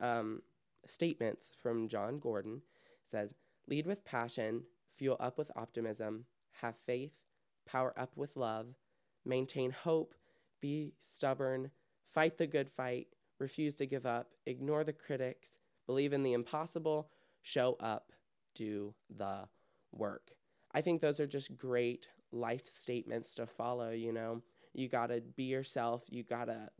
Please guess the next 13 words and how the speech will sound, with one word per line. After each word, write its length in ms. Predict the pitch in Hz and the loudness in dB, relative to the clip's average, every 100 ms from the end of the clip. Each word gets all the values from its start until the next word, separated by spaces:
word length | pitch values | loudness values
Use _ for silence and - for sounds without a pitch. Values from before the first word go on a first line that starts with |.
| 113 | -8
be 100 | 127 | -8
passionate, 580 | - 127 127 131 117 | -4 -6 -4 -4 -4
be 180 | 120 117 | -2 -4
optimistic, 840 | 117 123 120 127 120 - 113 113 - - - - _ | -4 -4 -2 -2 -4 -6 -8 -8 -10 -20 -20 -20 _
be 120 | 135 | -6
full 320 | 123 160 156 | -2 2 4
of 180 | 139 127 | 2 0
love, 420 | 127 123 120 120 - - _ | 2 4 4 2 -2 -20 _
be 120 | 147 | -4
hopeful, 640 | 143 165 160 - 131 127 - - - | -2 2 2 2 2 2 2 -12 -4
and 120 | 139 | -2
just 220 | 135 127 - | -2 -6 -8
live 480 | 131 123 123 120 123 | -4 0 0 -2 -6